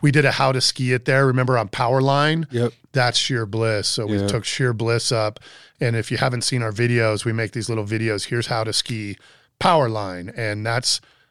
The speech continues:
Speaker 1: m-, one of my favorite runs at Snowmass. And what was that score?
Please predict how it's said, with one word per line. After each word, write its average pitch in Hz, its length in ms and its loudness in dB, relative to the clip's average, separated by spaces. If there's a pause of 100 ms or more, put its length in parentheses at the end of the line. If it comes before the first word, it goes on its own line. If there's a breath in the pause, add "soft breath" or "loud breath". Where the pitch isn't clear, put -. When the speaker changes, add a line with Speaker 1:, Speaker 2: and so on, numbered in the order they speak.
(120)
Speaker 1:
m-, 123 400 0
one 170 160 6
of 156 80 2
my 123 140 0
favorite 110 300 -8
runs 101 340 -10
at - 80 -12
Snowmass. 98 720 -10
And 135 140 0
what 151 100 2
was 139 120 -2
that 143 180 0
score? 92 380 -8